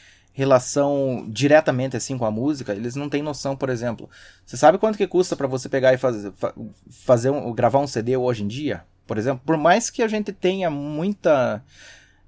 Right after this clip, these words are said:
muito mais facilidade hoje, porque a tecnologia, por exemplo, eu tenho um estúdio aqui dentro de casa, entendeu? Eu tenho um home studio.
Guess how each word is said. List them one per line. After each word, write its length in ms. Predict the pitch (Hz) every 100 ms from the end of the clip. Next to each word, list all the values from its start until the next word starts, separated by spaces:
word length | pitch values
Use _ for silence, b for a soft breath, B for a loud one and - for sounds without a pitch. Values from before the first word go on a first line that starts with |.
| -
muito 560 | 127 131 120 143 190
mais 160 | 170 165
facilidade 720 | 170 151 151 131 135 147 131
hoje, 540 | - 143 165 127 104 101 _
porque 560 | 120 113 135 135 135 123
a 40 |
tecnologia, 680 | 120 135 139 127 107 123 139
por 140 | - 117
exemplo, 280 | 113 98
eu 120 | 120 165
tenho 180 | 240
um 20 | 233
estúdio 340 | - 202 160
aqui 120 | -
dentro 200 | 113 113
de 60 | 104
casa, 360 | 101 87 - _ _ _ _ _
entendeu? 240 | - 107
Eu 80 | 117
tenho 220 | 139 180
um 100 | 151
home 160 | 120 110
studio. 300 | - 104